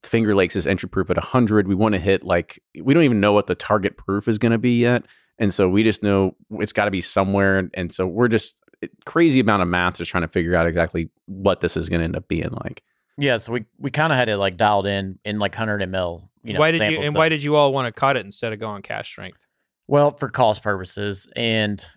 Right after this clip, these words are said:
Speaker 2: uh, we kinda want
Speaker 1: Consistency. I mean,
Speaker 2: and
Speaker 1: that's,
Speaker 2: consistent,
Speaker 1: I
Speaker 2: and
Speaker 1: think
Speaker 2: we
Speaker 1: that's the biggest part.
Speaker 2: and we just,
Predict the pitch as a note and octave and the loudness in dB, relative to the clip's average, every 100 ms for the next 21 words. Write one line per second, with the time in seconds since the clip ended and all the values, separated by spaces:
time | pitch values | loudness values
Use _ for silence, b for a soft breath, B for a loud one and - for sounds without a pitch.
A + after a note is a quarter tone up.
0 | - G#2+ G2 G2 B2+ D3 D3+ C#3 B2+ F2+ | -2 2 2 2 0 0 2 4 2 0
1 | D#2+ D2+ - B2 C3 D#3 - C#3+ - C#3+ | -6 -6 0 2 2 2 0 -2 0 0
2 | D3 D#3+ C3+ G2 E2+ C#3 - - D#3+ D#3 | 2 2 2 0 0 0 -2 -6 -4 0
3 | F#3+ F3+ D3+ B2+ C3 - | 2 2 0 0 -2 -4